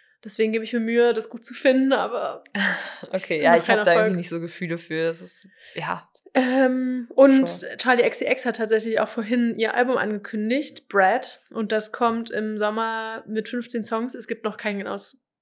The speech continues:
Speaker 1: Datum, aber
Speaker 2: Mhm.
Speaker 1: es soll mehr so eine Club-Feier-Atmosphäre sein von den Songs und jetzt nicht so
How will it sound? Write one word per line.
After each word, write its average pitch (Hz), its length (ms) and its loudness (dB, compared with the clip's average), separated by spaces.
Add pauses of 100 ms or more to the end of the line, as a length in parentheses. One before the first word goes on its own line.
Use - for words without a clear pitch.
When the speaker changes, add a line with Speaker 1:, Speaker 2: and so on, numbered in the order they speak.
(440)
Speaker 1:
Datum, 208 520 -2
aber 190 460 -2
Speaker 2:
Mhm. 202 260 -10 (540)
Speaker 1:
es 233 140 0
soll 247 140 8
mehr 233 220 4
so 226 140 2
eine 208 580 -2 (240)
Club-Feier-Atmosphäre 202 3000 -2
sein 202 200 -4
von 202 120 -8
den 202 100 -8
Songs 214 260 -6
und 208 60 -8
jetzt 196 200 -8
nicht 202 160 -8
so 196 280 -2